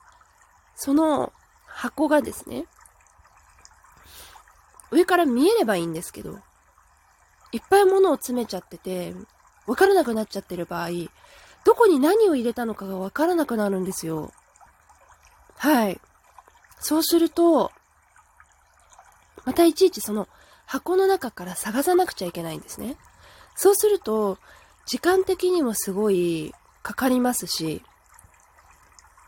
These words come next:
ね、今までだったらそのあったものを、手元にあったものを探すわけですから、もうそれがストレスになりますよね。「なあ、もうなんでないの？」みたいな。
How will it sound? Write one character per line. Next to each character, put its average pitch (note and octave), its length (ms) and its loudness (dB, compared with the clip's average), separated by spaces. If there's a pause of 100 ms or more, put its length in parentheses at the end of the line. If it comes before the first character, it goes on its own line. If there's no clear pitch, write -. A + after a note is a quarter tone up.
(280)
ね、 C#4+ 280 4
今 C4+ 200 4
ま D4 120 4
で A#3+ 80 -6
だ G#3 100 0
っ F3+ 60 -6
た - 160 -12
ら E3+ 100 -6
そ F#3+ 160 -10
の F#3 200 -6
あ B3 60 0
っ C4 140 -2
た G3+ 120 -4
も F3 180 -2
の E3 320 -4
を、 - 100 -14 (360)
手 B3 100 -4
元 C4+ 260 0
に G#3+ 140 -2
あ G3 60 -2
っ G#3+ 120 -8
た F3 120 -6
も E3+ 120 -4
の E3+ 360 -6
を G3 60 -14 (240)
探 D4 280 2
す D4 120 -6
わ C#4+ 120 -2
け A3+ 100 -10
で - 120 -12
す - 120 -20
か G3 140 -20
ら、 F#3+ 200 -20 (1800)
も D4+ 100 4
う - 20 2
そ D4 140 4
れ E4+ 120 6
が F#4 120 2
ス - 120 -6
ト F#4 120 2
レ C#4+ 80 2
ス G#3+ 120 -4
に F#3+ 60 -2
な F#3 80 -2
り F3 100 -4
ま F3+ 120 -6
す - 100 -14
よ - 100 -16
ね。 G3 160 -18 (140)
「な F#4+ 280 2
あ、 - 20 2
も D#4+ 160 6
う D4 60 2
な F4+ 260 4
ん A4+ 80 2
で F4 100 4
な D4 160 4
い C#4+ 80 0
の？」 B3 220 0
み A#3 100 -4
た F3+ 140 -8
い G3 80 -6
な。 - 100 -14